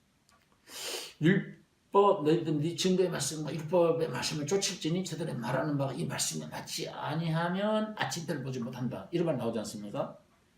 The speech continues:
그러면 왜 구약의 율법은,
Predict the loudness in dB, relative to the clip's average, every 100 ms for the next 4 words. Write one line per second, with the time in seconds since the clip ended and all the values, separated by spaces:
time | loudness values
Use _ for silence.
0 | -6 -2 0 2 2 -2 -8 -12 -12 -18
1 | -16 -18 _ -2 4 6 6 4 2 4
2 | 6 6 6 6 4 -2 -4 -4 0 2
3 | 2 2 2 2 -2